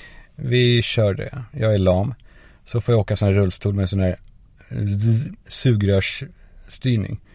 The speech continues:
Och, eh, ja, så åker jag ut ur sjukhuset med stora såna här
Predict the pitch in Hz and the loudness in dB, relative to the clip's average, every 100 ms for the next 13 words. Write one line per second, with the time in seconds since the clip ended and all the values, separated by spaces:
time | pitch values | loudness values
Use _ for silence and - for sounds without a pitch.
0 | - - - _ _ _ - _ - 190 | -20 -20 -20 _ _ _ -20 _ -20 -20
1 | - 110 101 - - 101 98 98 95 95 | -8 -4 -4 -6 -2 2 4 4 4 2
2 | - - - - _ - - - - 123 | -2 -12 -20 -20 _ -20 -20 -20 -2 -2
3 | 123 131 - 117 143 135 - 123 - 110 | 0 -2 0 0 0 -2 -2 -4 0 -2
4 | - 101 - 117 - 107 - 104 95 95 | 0 -4 -2 -6 -4 -6 -4 -2 2 2
5 | 92 92 - 113 110 92 - | 2 0 -6 -8 -4 -4 -6